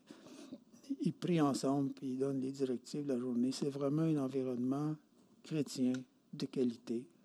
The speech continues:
C'est très encourageant. Dieu voulant, on y construira un étage, euh, au-dessus afin de regrouper toutes les classes au,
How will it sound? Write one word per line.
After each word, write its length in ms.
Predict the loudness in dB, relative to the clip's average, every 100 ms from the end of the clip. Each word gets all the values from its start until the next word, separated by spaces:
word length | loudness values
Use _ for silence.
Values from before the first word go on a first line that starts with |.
| -20
C'est 260 | -20 -16
très 240 | -6 0 2
encourageant. 540 | 2 0 0 -2 -4 -8 -20 -20 -20 -20 6
Dieu 140 | 8
voulant, 420 | 8 8 6 6
on 80 | 6
y 100 | 4
construira 560 | 2 0 0 0 2 2
un 120 | 4
étage, 560 | 2 2 0 0 -2 -4
euh, 100 | -6 -8 -20 -20 -20 -20 _ -10
au-dessus 600 | -4 0 0 0 -2 -6 -6 -10 -20 -20 _ -20 -20 -20 -20 -20 -20 -14 -6
afin 280 | -4 0 2
de 140 | 4
regrouper 540 | 2 0 -2 -4 -4
toutes 300 | -2 -4 -2
les 140 | -2 -2
classes 480 | 0 0 -2 -4 -8
au, 220 | -8 -8